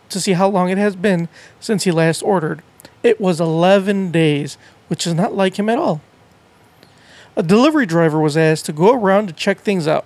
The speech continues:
reporting that he wasn't answering his door. "But there were lights on," Fuller said.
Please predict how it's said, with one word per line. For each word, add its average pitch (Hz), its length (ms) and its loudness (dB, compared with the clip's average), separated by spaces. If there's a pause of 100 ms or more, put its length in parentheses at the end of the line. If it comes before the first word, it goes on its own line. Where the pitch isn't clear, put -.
(120)
reporting 214 400 0
that 185 120 0
he 156 100 -4
wasn't 214 680 -2
answering 190 360 -2
his 208 120 -4
door. 202 360 -2 (480)
"But 190 100 -4
there 196 100 2
were 180 120 2
lights 214 340 0
on," 156 300 -2
Fuller 175 280 -6
said. 185 320 -2